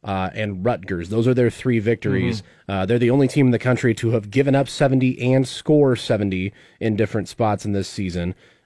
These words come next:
Speaker 1: uh, which is, uh, kind of a, an interesting, uh, place to be with your <laughs> program in, in a season. And,
Speaker 2: And
Speaker 1: and the
Speaker 2: believe it or not, they've kicked less f-, field goals <laughs> than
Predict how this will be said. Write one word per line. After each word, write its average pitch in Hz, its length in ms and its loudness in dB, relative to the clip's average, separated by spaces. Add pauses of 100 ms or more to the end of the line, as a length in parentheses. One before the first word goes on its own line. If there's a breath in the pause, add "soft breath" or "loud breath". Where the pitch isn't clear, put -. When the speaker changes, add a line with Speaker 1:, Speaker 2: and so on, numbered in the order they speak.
Speaker 1:
uh, 92 140 -4
which 87 180 -4
is, 90 180 -6
uh, 90 180 -4
kind 101 260 -4
of 95 80 -4
a, 92 140 -4
an 104 120 -6
interesting, 95 580 -2 (440 soft breath)
uh, 87 160 -8
place 113 300 -2
to 104 100 -8
be 107 160 -2
with 123 160 2
your 110 100 0
<laughs> - 20 -8
program 98 440 -2
in, 95 80 -6
in 98 180 -6
a 92 60 -8
season. 98 360 -8
And, 104 140 -4
Speaker 2:
And - 40 -20 (240 soft breath)
Speaker 1:
and 160 140 6
the 175 40 6
Speaker 2:
believe 160 240 6
it 156 80 2
or 143 60 2
not, 147 260 2
they've 135 180 0
kicked 147 220 -2
less 127 260 2
f-, - 140 -14 (160)
field 143 320 2
goals - 400 -4
<laughs> - 20 -16
than 110 120 -4